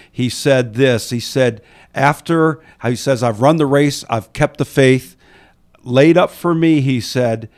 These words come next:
"reserved for me is a crown of righteousness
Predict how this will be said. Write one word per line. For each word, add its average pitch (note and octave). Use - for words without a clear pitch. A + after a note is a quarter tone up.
"reserved B2
for D#3+
me C#3+
is A2+
a A2
crown C3
of B2+
righteousness A2+